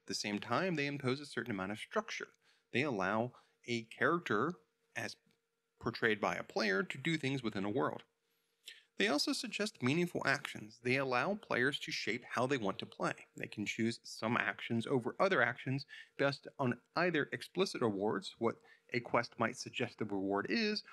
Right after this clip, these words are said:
or more implicit rewards of completing certain tasks in certain ways.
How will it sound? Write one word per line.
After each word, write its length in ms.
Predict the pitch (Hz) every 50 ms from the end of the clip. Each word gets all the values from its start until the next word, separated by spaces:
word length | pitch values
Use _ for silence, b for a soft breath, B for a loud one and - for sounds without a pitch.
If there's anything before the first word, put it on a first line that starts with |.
| B B -
or 100 | - 208
more 260 | 190 175 147 143 135
implicit 400 | 131 120 - - 139 139 - -
rewards 380 | 139 117 107 107 110 110 110 -
of 140 | 120 - - -
completing 480 | - _ _ - 127 127 120 117 120
certain 300 | - - - - 107 104
tasks 440 | - - - 110 - - - - - -
in 100 | 127 120
certain 300 | - - 95 - 92 98
ways. 400 | 101 120 123 101 90 92 - -